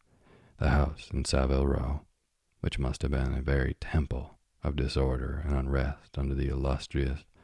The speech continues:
but dissipated Sheridan, was coziness, comfort, and method idealized. There was no study, nor were there books,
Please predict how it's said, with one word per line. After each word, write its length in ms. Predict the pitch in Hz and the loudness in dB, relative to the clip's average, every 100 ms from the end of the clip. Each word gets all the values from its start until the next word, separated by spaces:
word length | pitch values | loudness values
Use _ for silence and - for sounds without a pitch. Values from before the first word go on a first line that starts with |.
| - _ | -20 _
but 180 | 69 76 | -4 0
dissipated 640 | 71 - - 65 65 65 | -2 0 -2 -2 -2 -4
Sheridan, 600 | - 67 67 65 65 73 - _ _ _ _ _ - | -2 0 2 0 -4 -6 -10 _ _ _ _ _ -8
was 120 | 76 | -8
coziness, 640 | - 73 65 69 64 - - _ _ _ _ _ _ _ - | -2 0 0 -2 -6 -8 -14 _ _ _ _ _ _ _ -2
comfort, 460 | 73 65 - 73 - _ - - - - - | 0 0 -4 -6 -8 _ -20 -20 -20 -20 -4
and 140 | 76 67 | 0 2
method 420 | 67 - 67 73 - _ _ _ _ | 2 0 -6 -8 -12 _ _ _ _
idealized. 720 | 71 69 69 69 - - - - _ _ _ _ _ _ _ _ _ _ _ _ _ _ _ _ _ _ _ - | -4 0 0 0 -4 -10 -18 -20 _ _ _ _ _ _ _ _ _ _ _ _ _ _ _ _ _ _ _ 6
There 160 | 73 | 8
was 240 | 67 67 69 | 8 6 4
no 160 | 65 | 0
study, 500 | 67 - 67 65 78 - - _ _ _ _ _ _ - | 0 0 2 2 -4 -8 -20 _ _ _ _ _ _ 2
nor 320 | 87 71 67 | 4 6 4
were 140 | 65 67 | 2 2
there 180 | 65 | 2
books, 480 | 65 69 71 - - | 2 2 0 -2 -12